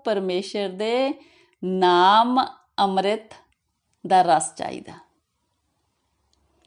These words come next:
ਅੰਮ੍ਰਿਤ ਰੂਪੀ ਜੋ ਨਾਮ ਆ, ਉਸ ਜਲ ਦਾ ਰਸ ਮੈਨੂੰ ਚਾਹੀਦਾ। ਮੈਂ ਪਰਮੇਸ਼ਰ ਤੋਂ ਸਿਰਫ ਉਹੀ ਮੰਗ ਰਿਹਾ, ਸੰਸਾਰ ਦੀ ਕੋਈ ਚੀਜ਼ ਦੀ ਤਾਂਘ ਨਹੀਂ।"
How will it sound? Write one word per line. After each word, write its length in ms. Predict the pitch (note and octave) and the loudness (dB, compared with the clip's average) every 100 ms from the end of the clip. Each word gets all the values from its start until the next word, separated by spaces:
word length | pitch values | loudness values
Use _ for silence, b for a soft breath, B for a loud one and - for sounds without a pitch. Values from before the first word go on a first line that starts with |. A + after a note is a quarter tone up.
| _ _ _ G3+ | _ _ _ -2
ਅੰਮ੍ਰਿਤ 400 | A3 B3 B3 B3+ | 2 0 0 -2
ਰੂਪੀ 360 | A#3 A#3 A3 | -4 -4 -4
ਜੋ 140 | G3+ F#3+ | 0 0
ਨਾਮ 520 | F3 E3 E3+ F4 F4+ | 2 4 4 4 2
ਆ, 360 | G#3+ C4 C#4 - | 2 0 -2 -2
ਉਸ 420 | G#3+ B3 C4 B3+ | 0 2 0 -4
ਜਲ 380 | F#3+ F#3 F3 F3 | -2 2 2 4
ਦਾ 160 | F3 | 2
ਰਸ 340 | D#3+ E3 E3+ G3+ | 4 2 0 -2
ਮੈਨੂੰ 260 | F3+ F3 | -4 -4
ਚਾਹੀਦਾ। 800 | F3 E3 F3 G3+ A3 B3 C#4 C#4 - B B - | -2 -2 -2 0 4 6 6 4 -2 B B -4
ਮੈਂ 120 | G3 | -4
ਪਰਮੇਸ਼ਰ 600 | G3 G3 F#3+ F#3+ - G#3 | 0 0 0 -2 -4 -6
ਤੋਂ 180 | G3+ A3 | -6 -8
ਸਿਰਫ 340 | G#3+ A3+ A#3 | -6 -6 -4
ਉਹੀ 560 | A#3+ - - C#4 D4+ C#4+ | -6 -6 -6 -4 0 -2
ਮੰਗ 320 | A3 F#3 E3+ | 0 0 0
ਰਿਹਾ, 400 | E3+ F#3 A3 C4 | -2 -2 0 0
ਸੰਸਾਰ 600 | - A3+ G3 - F3+ E3+ | -2 -6 -6 -2 0 0
ਦੀ 200 | D#3 F3+ | -2 -8
ਕੋਈ 420 | F3 - C4 C#4 | -8 -4 -2 -2
ਚੀਜ਼ 420 | C4 - G3+ F#3 E3 | -6 -8 -6 -8 -8
ਦੀ 120 | E3 | -10
ਤਾਂਘ 300 | D#3+ E3 - | -4 -4 -4
ਨਹੀਂ।" 300 | - - | -8 -14